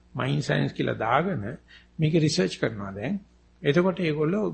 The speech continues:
කුර ගගා, දන ගගා එනවා ආසියා කරේට. මොකද ආසියා කරේ ඔය දැනුම තිබුණා කිසිම උපකරණයක් නැතුව. දැන් බලනවා මේ දෙක රෙකන්සිලියේට් කරන්න, අ, මේ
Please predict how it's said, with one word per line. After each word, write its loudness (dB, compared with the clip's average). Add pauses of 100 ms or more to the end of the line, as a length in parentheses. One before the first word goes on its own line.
කුර -4
ගගා, 2
දන 0
ගගා 0
එනවා 0
ආසියා -2
කරේට. -4 (540)
මොකද -4
ආසියා -4
කරේ -2
ඔය 4
දැනුම 4
තිබුණා -2
කිසිම 0
උපකරණයක් 0
නැතුව. -18 (1080)
දැන් 4
බලනවා 2
මේ -2
දෙක -2
රෙකන්සිලියේට් -4
කරන්න, -4 (560)
අ, -14 (220)
මේ -10